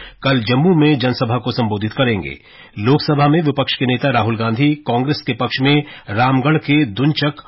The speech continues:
और छंब सेक्टर के खौर इलाके में आज दो रैलियां करेंगे। पार्टी नेता प्रियंका गांधी भी कल रैलियों को संबोधित करेंगी। दोनों राज्यों में मतगणना आठ अक्टूबर को होगी। राष्ट्रीय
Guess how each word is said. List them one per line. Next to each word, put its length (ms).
और 300
छंब 240
सेक्टर 440
के 200
खौर 440
इलाके 420
में 240
आज 340
दो 180
रैलियां 300
करेंगे। 360
पार्टी 300
नेता 280
प्रियंका 360
गांधी 280
भी 140
कल 220
रैलियों 220
को 140
संबोधित 440
करेंगी। 460
दोनों 260
राज्यों 320
में 100
मतगणना 640
आठ 200
अक्टूबर 360
को 240
होगी। 260
राष्ट्रीय 600